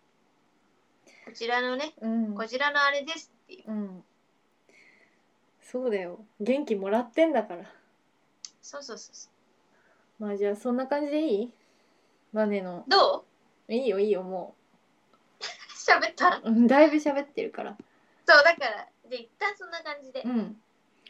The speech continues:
Speaker 2: ありがとうございました。
Speaker 1: こちらこそ。なんか、
Speaker 2: はい。
Speaker 1: まとまりない話ばっかりでしたが。
Speaker 2: まあ、
Speaker 1: 久々の。
Speaker 2: だから、詰め込んだマネ、最近の。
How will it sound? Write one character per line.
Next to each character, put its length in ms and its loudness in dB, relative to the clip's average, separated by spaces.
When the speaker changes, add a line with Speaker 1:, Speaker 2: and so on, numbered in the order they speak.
Speaker 2:
あ 80 0
り 120 4
が 80 4
と 100 -6
う 40 -6
ご 100 -6
ざ 120 2
い 60 2
ま 160 0
し 80 -10
た。 260 -10
Speaker 1:
こ 80 -8
ち 140 -10
ら 120 -4
こ 140 -8
そ。 80 -12
な 80 -6
ん 40 -6
か、 80 -4
Speaker 2:
は 40 -2
い。 100 -10
Speaker 1:
ま 100 -4
と 140 -8
ま 160 -10
り 80 -16
な 100 -6
い 40 -8
話 360 -16
ば 80 -8
っ 60 -12
か 100 -12
り 60 -10
で 120 -20
し 80 -20
た 120 -18
が。 160 -20
Speaker 2:
ま 160 4
あ、 20 -4
Speaker 1:
久 220 2
々 60 -2
の。 60 2
Speaker 2:
だ 0 -
か 140 6
ら、 240 0
詰 300 -2
め 40 -4
込 200 2
ん 80 -4
だ 120 4
マ 160 2
ネ、 220 -4
最 200 0
近 240 -6
の。 200 -12